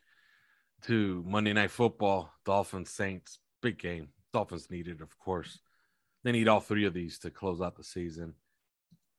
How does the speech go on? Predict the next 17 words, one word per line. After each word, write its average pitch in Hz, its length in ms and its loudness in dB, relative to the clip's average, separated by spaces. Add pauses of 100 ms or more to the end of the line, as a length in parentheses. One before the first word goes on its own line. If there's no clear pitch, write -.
I'm 190 160 8
looking 147 200 10
at 107 60 4
the 87 60 -6
Saints. 98 280 -2
That, 107 200 0
that 123 140 4
team 113 200 0
is 85 80 -8
completely 95 440 -6
schizophrenic. 82 640 -8 (220)
Uh, 90 280 -4 (140)
like, 98 200 -4
you 113 80 -4
can't 107 240 -2
figure 92 260 -2
out, 90 280 -2